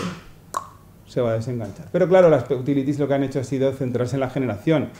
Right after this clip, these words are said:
La última milla, la comercializadora, está en manos de pequeños electricistas a lo largo de todo el territorio porque no querían que acercarse al cliente. Lo tenían en manos de terceros. La generación distribuida va a transformar este sector,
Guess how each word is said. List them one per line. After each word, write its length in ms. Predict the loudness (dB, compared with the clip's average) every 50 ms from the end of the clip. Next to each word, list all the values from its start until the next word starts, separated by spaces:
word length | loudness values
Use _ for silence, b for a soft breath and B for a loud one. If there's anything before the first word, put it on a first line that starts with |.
| B B B B B B
La 120 | -2 0 2
última 320 | 2 2 4 4 4 4
milla, 240 | 4 2 4 4 2
la 120 | 2 2
comercializadora, 960 | 0 -2 -2 -4 -4 -4 -6 -4 -4 -6 -6 -4 -2 0 2 2 2 2 0 -2
está 220 | -6 -6 -2 0 0
en 80 | 2
manos 340 | 2 2 2 2 0 -2 0
de 100 | 0 0
pequeños 400 | 0 0 -2 0 0 2 2 2
electricistas 640 | 2 2 2 0 0 -2 -2 -2 -4 -2 0 0 2 4
a 60 | 6
lo 60 | 6
largo 240 | 6 8 8 6 4
de 60 | 6
todo 160 | 4 4 4
el 60 | 4
territorio 480 | 4 4 2 2 4 4 4 6 6 4
porque 160 | 4 2 2
no 140 | 0 0 2
querían 440 | 2 2 2 6 6 6 6 6 4
que 100 | 2 0
acercarse 460 | 2 2 0 2 2 0 0 0 -2
al 120 | -4 -2
cliente. 480 | -2 0 2 2 2 2 0 -4 -6 -8 -14 -20 -20 -20 -20 -20 -20 -20 -20 -20 -12 -10
Lo 100 | -8 -6
tenían 260 | -2 0 0 2 2
en 120 | 4 4
manos 220 | 4 2 2 0 -2
de 80 | -2
terceros. 520 | -4 -4 -6 -2 0 0 0 0 -4 -10 -18 -20 -20 -20 B B B B B B B B B B B B
La 120 | 0 2
generación 380 | 4 4 4 4 4 4 4 2
distribuida 540 | 2 0 0 2 2 2 2 4 6 8 8
va 80 | 8
a 40 | 6
transformar 540 | 6 4 2 2 2 2 4 4 4 4 4
este 220 | 2 2 0 0
sector, 400 | 0 0 -2 0 0 0 0 0